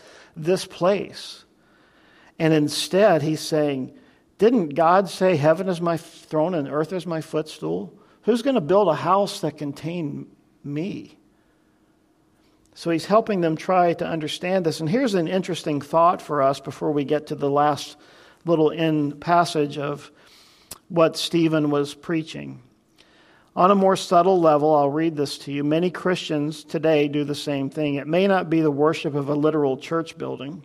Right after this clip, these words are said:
although that can certainly take place, but it is the confinement of God to one place. In other words, the only place they meet God might be at church or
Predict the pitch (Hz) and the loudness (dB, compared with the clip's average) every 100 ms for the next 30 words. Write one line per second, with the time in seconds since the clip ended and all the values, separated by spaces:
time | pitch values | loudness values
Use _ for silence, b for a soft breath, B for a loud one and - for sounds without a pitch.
0 | _ _ 156 143 139 139 135 - 139 139 | _ _ -8 -6 -4 -6 -8 -10 -12 -12
1 | - 143 131 131 139 139 - 170 139 131 | -10 -10 -12 -14 -14 -12 -2 0 0 -2
2 | - - _ b b b b b b b | -10 -18 _ b b b b b b b
3 | b 160 185 190 196 180 165 - 175 165 | b 4 6 6 6 4 0 -4 -2 -2
4 | - 185 208 226 226 233 180 147 135 147 | 0 2 4 2 0 -2 -2 -4 0 2
5 | 156 165 175 170 - _ - 139 135 131 | 4 4 2 -4 -16 _ -10 -8 -4 -4
6 | 147 147 139 127 - 147 151 170 175 170 | -4 -6 -8 -8 -8 -2 2 2 2 0
7 | 170 147 147 160 214 214 180 170 - 165 | 0 -2 0 0 0 0 -2 0 -2 0
8 | 160 160 156 147 143 156 151 143 147 147 | 0 -2 -2 -2 2 2 0 -2 -2 -4
9 | 143 147 151 - 165 160 - 202 165 - | -4 -4 -6 -6 -4 -4 -4 -6 -6 -12
10 | - _ _ _ _ _ _ _ b b | -20 _ _ _ _ _ _ _ b b
11 | b b 143 143 147 143 | b b -2 0 0 -2